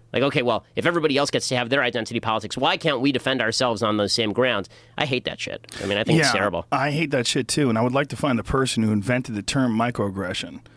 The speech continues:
Speaker 2: <coughs> 'Cause th-, that fucker, whoever it was, they, they ma-, they created quite a mess.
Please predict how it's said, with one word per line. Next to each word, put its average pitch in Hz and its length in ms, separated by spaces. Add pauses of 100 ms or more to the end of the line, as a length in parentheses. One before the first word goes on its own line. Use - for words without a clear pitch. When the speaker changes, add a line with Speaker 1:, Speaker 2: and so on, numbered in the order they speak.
Speaker 2:
<coughs> - 100 (300)
'Cause 185 1040
th-, 120 160
that 151 260
fucker, 107 480
whoever 139 360
it 104 80
was, 107 440 (380)
they, 135 160
they 143 180
ma-, 151 140
they 156 100
created 156 320
quite 139 200
a 101 40
mess. 110 320